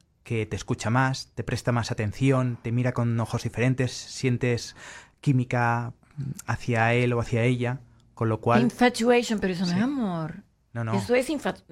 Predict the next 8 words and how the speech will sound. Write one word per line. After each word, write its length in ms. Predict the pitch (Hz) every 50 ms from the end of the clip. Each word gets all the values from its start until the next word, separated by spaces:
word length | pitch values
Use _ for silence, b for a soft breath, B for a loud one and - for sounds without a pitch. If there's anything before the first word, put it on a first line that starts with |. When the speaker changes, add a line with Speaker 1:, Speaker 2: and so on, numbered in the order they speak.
| - _ - 254 - _
Speaker 2:
no 60 | 147
sé, 200 | 151 - 165 180
en 60 | 175
español 320 | 175 170 - 185 220 220 202
se 120 | - -
dice 160 | - - -
atracción. 720 | 240 262 - - 220 - - - - 330 294 214 156 175 220
Speaker 1:
Atracción, 760 | - 120 120 - 101 101 98 - - - 120 110 107 120